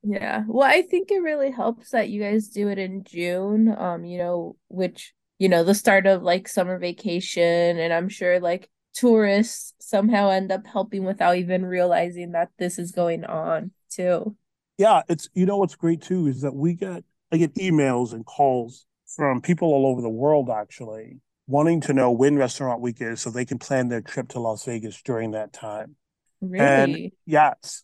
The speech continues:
Speaker 2: yes. And the interesting thing about it is they love that they can get a, a great meal at a great price, but they also love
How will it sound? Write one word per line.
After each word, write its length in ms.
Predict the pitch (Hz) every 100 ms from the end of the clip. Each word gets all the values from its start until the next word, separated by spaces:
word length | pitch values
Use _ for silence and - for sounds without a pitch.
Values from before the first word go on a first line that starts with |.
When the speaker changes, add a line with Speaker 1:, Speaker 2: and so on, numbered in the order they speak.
| _
Speaker 2:
yes. 580 | 143 151 131 110 - - 143
And 180 | 131
the 80 | 147
interesting 520 | 180 214 247 214 196
thing 120 | 170 160
about 400 | 123 185 190 151
it 200 | 131 -
is 440 | 139 131 127 127 - _ _ 143
they 180 | 160
love 460 | 147 165 190 185 170 -
that 260 | 151 143 143
they 140 | 139
can 160 | 160 147
get 300 | 143 135 - -
a, 160 | 127 -
a 60 | 123
great 260 | 147 151
meal 440 | 143 127 123 147 _ _ -
at 100 | 131
a 60 |
great 320 | 120 139 139
price, 480 | - 147 113 110 - _ _
but 100 | 139
they 180 | 160 151 -
also 360 | 175 185 -
love 480 | 131 123 110 107 110